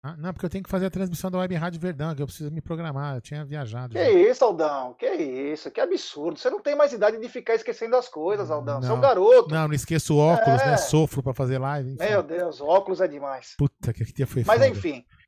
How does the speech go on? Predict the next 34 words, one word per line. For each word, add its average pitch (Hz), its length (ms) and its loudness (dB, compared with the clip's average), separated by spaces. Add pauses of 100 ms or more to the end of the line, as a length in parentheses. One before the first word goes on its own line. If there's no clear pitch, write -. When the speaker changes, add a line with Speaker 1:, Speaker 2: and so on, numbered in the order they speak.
(180)
Speaker 2:
Então 208 280 6
o 285 40 10
Amit 269 340 2
não 269 200 8
para, 190 480 6
não 262 420 10 (140)
para, 233 400 8
não 220 240 -2
para. 190 880 6
É 175 120 4
isso 202 180 -2
aí. 156 300 4 (600)
É, 233 180 10
rapaziada, 233 500 8
então 247 160 4
eu 254 40 2
quero 254 160 6
agradecer 233 420 4
a 226 60 8
todos. 208 600 4
Hoje 214 320 4
foi 226 140 4
uma 214 120 6
segunda-feira 196 600 4
especial. 160 920 2 (180)
Massini 165 440 -2
abrilhantou 185 600 6
isso 170 160 2
aqui. 175 380 -4 (340)
Foi 196 80 4
muito 226 400 0
bacana 190 460 6
falar 190 260 6
com 175 240 -8